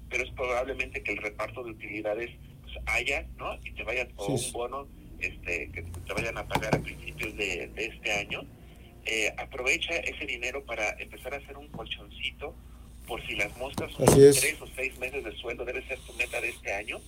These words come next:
Speaker 2: Sí.
Speaker 1: para que si hay una emergencia, no tengas que usar tu tarjeta de crédito
Speaker 2: Sí.
Speaker 1: que tienen intereses altos, sino mejor utilices tu ahorro o en caso de necesitar un crédito para salir de, de un problema,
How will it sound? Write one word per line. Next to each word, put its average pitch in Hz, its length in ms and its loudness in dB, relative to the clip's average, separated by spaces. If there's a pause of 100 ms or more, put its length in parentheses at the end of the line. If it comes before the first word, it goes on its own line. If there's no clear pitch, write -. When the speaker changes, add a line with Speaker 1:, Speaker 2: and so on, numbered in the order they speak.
(140)
Speaker 2:
Sí. 104 320 0
Speaker 1:
para 107 400 0
que 101 300 2 (100)
si 110 140 0
hay 175 160 4
una 190 160 0
emergencia, 117 800 -4 (380)
no - 160 -4
tengas - 380 -6
que - 100 -10
usar - 220 -6
tu 120 100 -12
tarjeta - 420 -8
de - 140 -6
crédito 107 480 -6
Speaker 2:
Sí. 127 60 0
Speaker 1:
que 104 80 2
tienen 101 280 -8
intereses 98 480 -6
altos, - 320 -6 (260)
sino - 220 -6
mejor - 400 -4 (340)
utilices - 480 -2 (280)
tu 117 100 -4
ahorro 117 480 0 (440)
o - 280 0
en - 140 0
caso 131 340 -4
de 110 160 -2
necesitar 104 320 -4
un 117 140 -10
crédito 117 480 -6
para 87 280 -6
salir 101 280 -4
de, 87 440 -2
de 107 80 -8
un 107 120 -8
problema, 123 440 -4